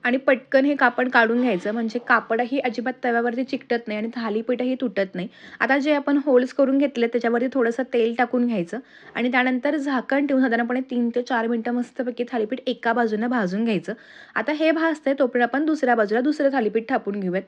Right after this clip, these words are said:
पुन्हा बघा त्याच कापडावरती थोडंसं पाण्याचा हबकारा मारून घ्यायचा. पाण्याचा हबकारा मारणं खूप गरजेचं आहे, म्हणजे थालीपीठ अजिबात तव्यावर टाकताना ते चिकटत नाही. पुन्हा गोळा घेतला, जेवढा जमेल तेवढा थापून घ्यायचा आणि हाताला चिकट आहे असं वाटलं की पुन्हा थोडंसं हात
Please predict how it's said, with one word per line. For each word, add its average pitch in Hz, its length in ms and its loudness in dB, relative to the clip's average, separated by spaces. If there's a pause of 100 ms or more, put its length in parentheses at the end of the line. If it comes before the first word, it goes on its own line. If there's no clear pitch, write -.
पुन्हा 269 260 0
बघा 254 200 -2 (100)
त्याच 247 200 -4
कापडावरती 240 520 -2
थोडंसं 233 300 -4
पाण्याचा 214 380 -6
हबकारा 240 380 -4
मारून 226 280 0
घ्यायचा. 202 320 -4 (380)
पाण्याचा 254 320 2
हबकारा 285 440 0
मारणं 247 380 2
खूप 262 200 -4
गरजेचं 220 400 2
आहे, 202 100 0
म्हणजे 226 280 -2
थालीपीठ 240 420 -2
अजिबात 233 360 -2 (360)
तव्यावर 226 260 2
टाकताना 240 320 -4
ते 254 60 -2
चिकटत 226 500 -6
नाही. 190 220 -4
पुन्हा 240 260 0
गोळा 240 340 2
घेतला, 233 340 -4 (400)
जेवढा 269 220 4
जमेल 262 360 2
तेवढा 277 200 2
थापून 254 320 0
घ्यायचा 214 260 -2
आणि 240 100 -4
हाताला 240 300 -2
चिकट 254 440 -6
आहे 214 100 -4
असं 254 240 -4
वाटलं 262 360 -4
की 247 60 -8
पुन्हा 240 280 -2
थोडंसं 247 300 -2
हात 240 160 -4